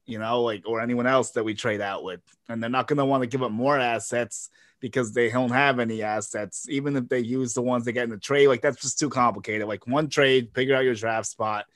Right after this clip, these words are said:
and get yourselves together, Houston. Yeah, Deshaun Watson's not gonna play for the Texans. It doesn't matter what they do, say, what they think. Like, he, he's done.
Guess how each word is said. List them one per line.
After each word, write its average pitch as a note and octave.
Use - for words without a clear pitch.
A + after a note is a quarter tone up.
and A#2
get C3
yourselves B2+
together, G#2+
Houston. G2
Yeah, A2
Deshaun F#3+
Watson's D3+
not C3+
gonna B2
play A2
for G#2+
the G#2+
Texans. G2
It C#3
doesn't B2
matter G#2
what G2+
they G2
do, G#2
say, A2
what G#2
they F#2+
think. A#2+
Like, G2
he, B2
he's B2+
done. A#2+